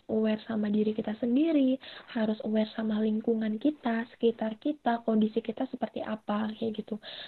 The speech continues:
Nah, kalau misalnya kita udah self love sama self awareness sama diri kita sendiri, eh, nanti itu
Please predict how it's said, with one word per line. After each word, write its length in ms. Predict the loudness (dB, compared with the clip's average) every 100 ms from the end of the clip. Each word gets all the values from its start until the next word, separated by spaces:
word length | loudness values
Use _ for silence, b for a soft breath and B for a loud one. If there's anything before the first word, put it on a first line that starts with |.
| -4
Nah, 160 | -2 2
kalau 140 | 4
misalnya 320 | 4 0 -2 0
kita 240 | 0 2 2
udah 160 | 2 0 0
self 200 | -2 2
love 320 | 4 4 2 -4 -10
sama 280 | -8 -8 -8
self 140 | -8 -6
awareness 400 | -2 0 0 -2
sama 180 | -2 0
diri 180 | 0 0 -2
kita 180 | -6 -6
sendiri, 320 | -2 0 0 -2 B B B B B B _ _ 2
eh, 380 | 6 6 6 4 4
nanti 260 | 2 4 4 4 -2 _ _ _ _ _ _ _ _ _ _ _ _ _ 4
itu 140 | 8